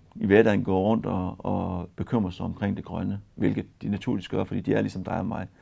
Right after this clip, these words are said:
Øh, så vi plantede de her frugttræer sammen med børnene, sammen med kvinderne, og fik noget kage og kaffe, og fantastisk skønt park. Det er bare endnu et eksempel på, at der er jo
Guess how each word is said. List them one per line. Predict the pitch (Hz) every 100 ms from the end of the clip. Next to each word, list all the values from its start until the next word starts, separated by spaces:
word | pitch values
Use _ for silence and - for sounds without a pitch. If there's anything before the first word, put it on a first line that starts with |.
| - - - - - - - -
Øh, | 95 95 92 - - - - - -
så | -
vi | 160
plantede | 175 147 175
de | 135
her | 135
frugttræer | 113 135 - 113 101
sammen | - 127 101
med |
børnene, | 101 117 104 92 90
sammen | 117 98
med | 92
kvinderne, | 104 104 107 107 101 - - -
og | -
fik | 123 131
noget | 95 90
kage | 107 104 104
og |
kaffe, | - 107 117 92 90 - - - -
og | - 101 101 95 117 - _ _ - -
fantastisk | 123 - 147 143
skønt | - 117 -
park. | 104
Det | 180
er |
bare | 175 180
endnu | 190 202
et |
eksempel | 127 - 147 123
på, | 131 139 120
at | 110
der | 123
er | 123
jo | 120